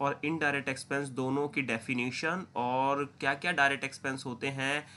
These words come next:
कब डायरेक्ट बोला जाता है, कब इनडायरेक्ट बोला जाता है, ये सारी की सारी बात आज हम डिस्कस करने वाले हैं। So गाइस, बहुत, बहुत इंपॉर्टेंट वीडियो होने वाली है आपके एग्जाम point of view से, आपके, अ,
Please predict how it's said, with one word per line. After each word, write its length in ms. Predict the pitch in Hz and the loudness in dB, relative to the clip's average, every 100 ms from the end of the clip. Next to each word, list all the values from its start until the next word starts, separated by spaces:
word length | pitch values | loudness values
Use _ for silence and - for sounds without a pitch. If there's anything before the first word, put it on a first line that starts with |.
| - _ | -20 _
कब 180 | 175 156 | 2 6
डायरेक्ट 360 | 127 120 147 143 | 6 6 2 -2
बोला 260 | 143 143 | -2 0
जाता 280 | 143 139 143 | 0 0 0
है, 160 | 156 151 | -2 -2
कब 160 | 151 147 | 0 2
इनडायरेक्ट 400 | 127 123 131 131 | 4 4 2 -2
बोला 220 | 131 131 | -2 0
जाता 300 | 127 127 127 | 0 0 -2
है, 280 | 131 151 - - - - | -2 -4 -6 -14 -20 -2
ये 120 | 226 | 0
सारी 260 | 226 151 143 | 4 4 2
की 100 | 147 | 2
सारी 260 | 143 131 | 4 4
बात 340 | 135 127 131 - | 4 6 4 4
आज 160 | 123 123 | -2 -2
हम 140 | 120 | 0
डिस्कस 340 | 117 135 139 - | 0 0 -4 -4
करने 260 | 139 135 | -2 0
वाले 240 | 135 135 139 | 0 0 -2
हैं। 180 | 147 | -4
So 160 | 147 143 | -4 -2
गाइस, 360 | 131 139 156 160 - | 0 0 0 -6 -10
बहुत, 640 | 135 - 147 143 170 170 - 180 180 180 - - - | -14 -8 -6 0 2 2 0 0 0 -2 -4 -12 -14
बहुत 520 | 127 139 135 160 151 - | -4 -2 2 2 2 -2
इंपॉर्टेंट 600 | 143 131 139 139 165 147 | -2 2 0 0 -2 -2
वीडियो 300 | 147 143 151 | -2 0 0
होने 200 | 147 143 | 0 0
वाली 340 | 143 139 135 139 | 0 0 0 0
है 220 | 147 147 | 0 2
आपके 280 | 131 127 143 | 0 2 0
एग्जाम 480 | 123 120 123 135 143 | 0 2 4 4 2
point 240 | 139 139 139 | 0 0 0
of 120 | 143 | -2
view 180 | - 135 | -4 -6
से, 280 | 139 143 143 - - - - - | -4 -4 -6 -14 -20 -20 -14 2
आपके, 540 | 135 135 151 143 | 4 4 6 8
अ, 60 | 143 | 8